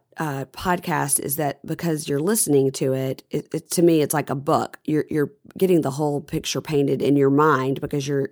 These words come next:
not, you know, looking at it on a screen. And so since I don't know what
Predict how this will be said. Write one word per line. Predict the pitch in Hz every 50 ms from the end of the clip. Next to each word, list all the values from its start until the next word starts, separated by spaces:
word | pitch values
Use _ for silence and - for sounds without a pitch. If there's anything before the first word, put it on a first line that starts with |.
| -
not, | - 143 135 131 135 139 - _ _ _ _ _
you | - 160
know, | 131 131 - - -
looking | 143 160 190 190 - 165 143 143
at | 131 123 123
it | 127 123
on | 131 127 127
a | 135
screen. | 135 - - - 143 131 131 135 160 220 262 - - - - - - - - - - - - _
And | - 185 170 202
so | - 196 180 175 175
since | 170 - 180 180 190
I | 180
don't | 165 151 185 190 208 - -
know | 143 143 139
what | 131 117 - 139 135 135 135 131 -